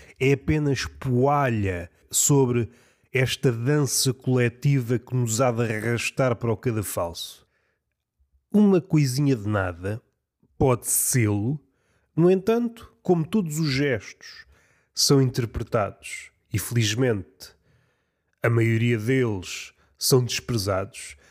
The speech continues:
mas há pequenos gestos, supondo que o silêncio é um gesto, o silêncio pode ser morada de todas as palavras. Pode significar indiferença,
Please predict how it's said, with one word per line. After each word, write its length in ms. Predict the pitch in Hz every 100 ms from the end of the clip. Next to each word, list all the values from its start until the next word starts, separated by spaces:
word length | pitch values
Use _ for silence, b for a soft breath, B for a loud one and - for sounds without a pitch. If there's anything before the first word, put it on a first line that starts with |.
| b -
mas 200 | 170 202
há 80 |
pequenos 380 | 202 - 254 240
gestos, 640 | 156 151 156 - - - _ _ _ -
supondo 520 | - 135 - 143 123
que 120 | -
o 40 | 123
silêncio 440 | 131 120 110 120
é 40 |
um 120 | 107 104
gesto, 500 | 113 104 - - - B B -
o 80 |
silêncio 480 | 113 139 143 147 170
pode 480 | 160 _ 160 170 -
ser 220 | - 170
morada 680 | 156 156 143 139 147 147 151
de 60 | 135
todas 340 | 151 139 131
as 100 | 139
palavras. 680 | - 156 127 107 104 - - b b b _
Pode 300 | 117 107 -
significar 640 | - 107 104 123 104 110
indiferença, 960 | 113 120 - 175 190 190 180 - 156